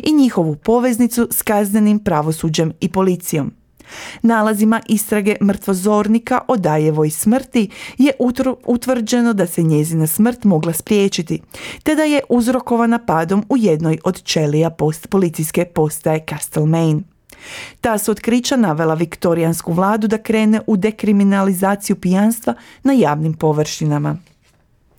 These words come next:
Slušate vijesti radija S B S, slijede vijesti iz svijeta.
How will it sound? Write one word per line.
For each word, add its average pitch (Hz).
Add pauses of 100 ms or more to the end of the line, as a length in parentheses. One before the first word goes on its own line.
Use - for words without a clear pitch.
(380)
Slušate 294
vijesti 247
radija 214
S 196
B 208
S, 208
slijede 170
vijesti 156
iz 156
svijeta. 160